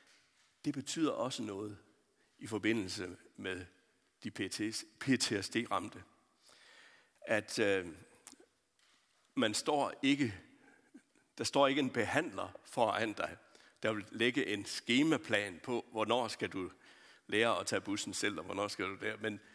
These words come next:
du får lov at være dig selv og passe dit eget tempo. Og det er jo det, der virker, ser vi den ene gang efter den anden. Salmisten, han siger, at selv disse her, øh, skrappe søfolk, som sejlede på havene,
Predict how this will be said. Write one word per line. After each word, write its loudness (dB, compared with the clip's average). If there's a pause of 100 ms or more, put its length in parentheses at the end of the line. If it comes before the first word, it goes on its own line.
(320)
du -6
får -2
lov 2
at -2
være 2
dig 2
selv 2 (220)
og -10
passe -4
dit -2
eget 2
tempo. -8 (800)
Og 2
det 4
er 6
jo 4
det, 2 (340)
der 0
virker, 0 (520)
ser 2
vi -4
den -6
ene -4
gang -4
efter -14
den -10
anden. -16 (1300)
Salmisten, 2 (420)
han -4
siger, 4
at 4
selv 0
disse -2
her, 2 (840)
øh, -4
skrappe 4
søfolk, 2
som -2
sejlede 4
på -10
havene, 2